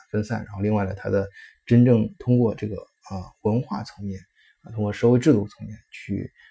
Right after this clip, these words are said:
让自然而然的这些难民他可能就会到，就会流散到其他国家去了。当然它，它这不是一个阴谋论，但是这个还有一些，也确实引起了一些社会冲突、社会问题，包括现在，呃，好多反对党或者这，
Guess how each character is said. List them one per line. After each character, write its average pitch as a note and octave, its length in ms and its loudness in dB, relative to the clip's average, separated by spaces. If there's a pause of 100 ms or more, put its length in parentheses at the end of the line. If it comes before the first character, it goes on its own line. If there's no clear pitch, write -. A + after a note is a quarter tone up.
(140)
让 G#2+ 160 -4
自 C3+ 240 0
然 A#2+ 180 4
而 B2+ 160 4
然 A#2 180 -2
的 C3 140 -2 (160)
这 G2+ 100 -12
些 G#2 100 -6
难 G2 180 -8
民 G2 100 -10
他 G2 120 -20
可 - 180 -18
能 F#2 80 -8
就 G2+ 120 -8
会 F#2+ 220 -6
到， F#2+ 180 -8 (180)
就 - 140 -20
会 G2 140 0
流 F#2+ 220 0
散 G2 160 -4
到 F#2+ 180 -8
其 - 140 -16
他 G2+ 120 -10
国 - 140 -14
家 G2 120 -12
去 - 120 -12
了。 - 80 -10
当 A2 100 0
然 A#2+ 80 2
它， C3+ 120 6
它 C#3 120 10
这 C#3+ 140 10
不 B2+ 180 4
是 D3 160 12
一 B2+ 40 10
个 C#3 100 10
阴 B2+ 240 10
谋 A2 80 4
论， A2 160 2 (320)
但 B2+ 80 8
是 C3+ 80 8
这 D3+ 100 12
个 C3+ 60 12
还 C#3+ 140 8
有 C3+ 100 12
一 A2 80 10
些， B2 160 8 (360)
也 G#2+ 140 4
确 C3 200 2
实 B2+ 100 10
引 G#2+ 180 6
起 A2+ 140 -4
了 G#2+ 60 8
一 G2+ 60 4
些 G#2+ 160 0
社 A2 200 0
会 A2 80 4
冲 A#2 140 -2
突、 G#2 80 2
社 G#2+ 140 -6
会 A2 80 2
问 A2 160 6
题， - 260 -8
包 G2+ 120 -6
括 G2 100 -14
现 G2+ 160 -8
在， G2+ 160 -2 (580)
呃， F#2+ 320 -6
好 F#2 180 -4
多 G#2 100 4
反 F#2+ 180 -2
对 G2+ 160 4
党 F#2+ 200 -4
或 G2+ 120 2
者 G2 120 2 (140)
这， C3 120 4